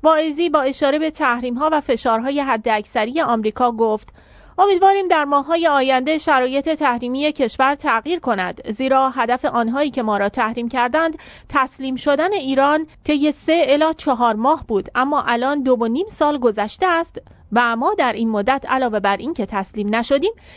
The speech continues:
اتکایمان به خودمان نیز افزایش یافت.» وی افزود: «زندگی مردم سخت شده، اما چیزی متوقف نشده است.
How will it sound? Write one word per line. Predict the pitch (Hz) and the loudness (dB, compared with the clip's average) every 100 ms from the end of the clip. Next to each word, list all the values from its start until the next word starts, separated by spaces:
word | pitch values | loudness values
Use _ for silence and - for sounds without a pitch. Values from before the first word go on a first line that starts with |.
| - | -4
اتکایمان | 262 262 - 277 330 440 415 330 320 | 0 0 -2 -2 0 0 2 2 2
به | 277 | -2
خودمان | - 339 415 349 311 | 0 2 2 2 0
نیز | 311 311 - | -2 -6 -6
افزایش | 226 - - 202 302 - | -8 -4 -2 0 0 0
یافت.» | - - - - - _ - - - | -4 -8 -16 -20 -20 _ -20 -20 -6
وی | 427 392 | 0 2
افزود: | 302 - 339 330 - _ | 2 0 -2 -2 -6 _
«زندگی | - 415 415 403 453 415 | 0 2 4 4 2 2
مردم | 262 233 262 269 | 2 0 0 -4
سخت | - 233 165 - | -2 -4 -4 -10
شده، | - 175 - _ - | -8 -8 -10 _ 0
اما | 349 359 | 2 2
چیزی | 359 339 302 311 | 0 -2 0 0
متوقف | 269 214 226 202 - 226 - | 0 0 0 -2 -2 -4 -4
نشده | 240 226 - 160 151 | -2 -2 -4 -8 -8
است. | 175 - | -10 -16